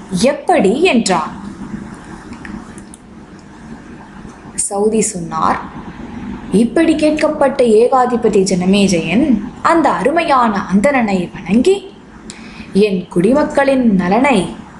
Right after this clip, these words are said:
மனதில் வைத்தே எனது கடமைகளை நான் செய்து கொண்டிருக்கிறேன். நான் செய்ய வேண்டிய கடமை குறித்து என்ன செய்தி கொண்டு வந்திருக்கிறீர்?" என்று கேட்டான்.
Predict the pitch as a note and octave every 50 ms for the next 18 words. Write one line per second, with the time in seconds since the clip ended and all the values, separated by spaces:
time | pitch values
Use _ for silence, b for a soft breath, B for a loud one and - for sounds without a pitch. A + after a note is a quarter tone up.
0 | - - C4+ D4 E4 F4 F4+ F4+ E4+ D#4 C#4 A#3 F#3 F#3 F3 E3+ - - - -
1 | G3+ F3+ F#3+ - - - - - - - - G4 G4+ G4 G4 F#4 F4+ - D#4+ E4
2 | F4 F4+ F4+ E4+ E4+ D#4 D4+ D4 C#4 C4+ C4 B3 A#3+ A3 G3 G3+ - A3 C4 C4
3 | E4+ - C#4+ C4 B3 B3 - G#3+ G3+ - - F#3+ F3 E3 - - - - - -
4 | - - - - - - B B B B B B B B F3 E3+ F3 F3 F#3 G#3+
5 | B3+ D4+ D4+ D#4+ E4+ E4+ E4 E4+ E4 E4+ D#4+ D#4+ D4 D#4 D4+ D4+ D4+ D4+ D4 D4+
6 | D4 D4 D4 D4 D4 C#4+ C4 C#4 B3+ A#3 - D#4 F4 E4+ - - - - - -
7 | G3 F#3+ G#3 B3 - F#4+ - G4+ F#4+ F#4 F#4 F#4 F#4+ F4 E4+ E4+ F4 E4+ E4+ E4
8 | D#4+ E4 D#4+ C#4+ C4+ - - - C4 A3+ G3+ G3 A3 C4 D#4 D4 C4 G3+ F#3+ F#3
9 | C#4+ D#4 D4+ F#4 D#4 A#3 - F#3+ F3 D#3 - -